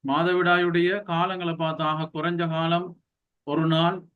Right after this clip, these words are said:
ஆக கூடியது பதினைந்து நாள். அப்ப இந்த அளவை கொஞ்சம் பார்க்கணும். ஒரு ரத்தம் போகுதுன்னு சொன்னால் ஒரு நாள் ஃபுல்லா போகுதா, அல்லது தொடர்ந்து பதினஞ்சு நாள்,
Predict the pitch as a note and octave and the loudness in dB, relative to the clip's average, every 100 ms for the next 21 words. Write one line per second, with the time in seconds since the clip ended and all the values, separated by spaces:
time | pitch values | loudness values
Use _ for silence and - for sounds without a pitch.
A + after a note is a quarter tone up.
0 | _ _ _ - D3+ E3+ E3 E3+ F#3 F3+ | _ _ _ -6 0 0 0 2 4 4
1 | F3 F#3 E3+ D3 E3 E3+ F3 E3+ E3+ F3+ | 2 -2 -4 -4 0 0 0 0 0 0
2 | F#3+ - _ _ _ _ _ _ D3+ D#3 | -2 -10 _ _ _ _ _ _ -12 -6
3 | E3 E3 G#3 A#3+ B3 A3+ E3+ F#3+ A#3+ A#3+ | -2 0 0 2 4 4 4 4 4 2
4 | - G3 G#3+ F#3+ D#3+ C3 G#2+ F#2+ _ _ | -2 -2 0 2 0 -2 -10 -12 _ _
5 | D#3+ F3 E3+ F3 G#3 F#3+ F#3 F#3+ F3+ F3 | -2 0 0 -2 -2 -2 -2 0 -2 -4
6 | E3 E3+ F#3 A#3 A3+ - _ D#3 E3+ F#3+ | -2 0 0 0 -4 -18 _ -2 0 2
7 | A3 A3 F#3+ G#3 G3+ F#3 E3 D3 D3 D3+ | 2 0 -2 0 0 0 -2 0 0 -2
8 | D3+ - _ _ _ _ _ E3 F#3+ F#3+ | -4 -10 _ _ _ _ _ 0 2 2
9 | G3 A3 G#3+ G3 G3 G3+ G3 F#3+ F#3+ F#3+ | 0 0 0 -2 -2 -2 -2 0 -2 -4